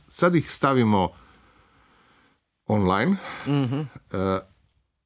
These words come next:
Speaker 1: online ne znači, e, da su oni u izolaciji ili da si, da su oni samo pod navodnicima zatvoreni. Oni obave onaj dio kojeg imaju na,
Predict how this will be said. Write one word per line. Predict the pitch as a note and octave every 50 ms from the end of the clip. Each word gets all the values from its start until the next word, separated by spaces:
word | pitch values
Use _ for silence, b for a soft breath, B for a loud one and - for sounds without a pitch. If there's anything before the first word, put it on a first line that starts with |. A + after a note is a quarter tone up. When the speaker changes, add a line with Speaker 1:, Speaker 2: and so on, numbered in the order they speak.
| _ _ _ _ -
Speaker 1:
online | C#3 C3 B2 A#2 A#2 A2+ G#2+ G2+
ne | G2+ G2+
znači, | F#2 G#2 A#2 A#2 - - - - G2+ F#2 - - _ _ _
e, | - G2+ G2 F#2+ F#2+ F#2+ F#2 F#2
da | E2+ F2+ A2+
su | - - - G#2+ G2 F2+ F2 - -
oni | - G#2+ G#2 F#2+
u | F#2 G2 G#2 G2+
izolaciji | F#2 D#2+ G2 F#2 G#2 G#2+ G#2 - - - F#2+ F2 F2 F#2
ili | - G2+ A2 G2 G2 F2+
da | F#2+ G2
si, | - - - G#2 G2+ - -
da | - G2+ G#2
su | - - A2+ - -
oni | B2 C3 C3+ C3+ C3
samo | A#2+ - - A#2+ A2 A2 G#2+ G2+
pod | - G#2+ G2+
navodnicima | F#2+ G#2+ G#2 G#2 F#2+ E2+ F2 F#2+ F#2 - - G#2 F#2+ F#2+ F#2 E2 D2+ - _ _ _ _
zatvoreni. | - F2 F2 G#2+ - - - A#2+ B2 C#3 F3 A3 B3+ A3+ - b b b b b b b b b b b b b _ _ _ - -
Oni | A#3+ B3+ B3 F#3+ D3+
obave | D3 D#3+ E3 E3 D3 C3+ A#2+
onaj | A#2+ C3+ C#3 A#2+
dio | G#2+ G#2 A2 B2 B2
kojeg | G2 - G2+ F#2 F2+ G2
imaju | A2 A2+ A2 G#2+ G2 F#2 F#2 F#2 F2+ F2 F2+
na, | E2+ F2